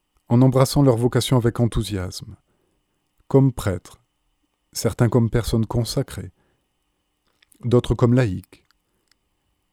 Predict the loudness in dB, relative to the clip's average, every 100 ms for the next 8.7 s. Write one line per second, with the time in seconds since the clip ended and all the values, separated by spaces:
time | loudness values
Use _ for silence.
0 | _ _ _ _ -4 -2 0 4 2 2
1 | -2 0 -4 -2 -4 -4 -6 -10 -14 -16
2 | _ _ _ _ _ _ _ _ -20 -8
3 | 2 4 4 4 4 4 4 4 2 2
4 | 0 0 0 0 -2 -4 -6 -8 -12 _
5 | _ _ _ _ _ _ 4 4 2 0
6 | 2 0 0 0 0 -2 -2 -2 2 2
7 | 4 4 4 2 -6 _ -8 -2 0 0
8 | -2 -6 -6 -8 -12 -14 _